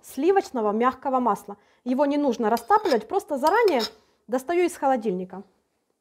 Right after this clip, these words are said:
И начинаю вмешивать. О!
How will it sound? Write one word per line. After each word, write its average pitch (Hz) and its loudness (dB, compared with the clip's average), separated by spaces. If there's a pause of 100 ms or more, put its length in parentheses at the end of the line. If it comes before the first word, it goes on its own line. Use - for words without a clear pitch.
(840)
И 392 0
начинаю 269 2
вмешивать. 196 -6 (3500)
О! - -4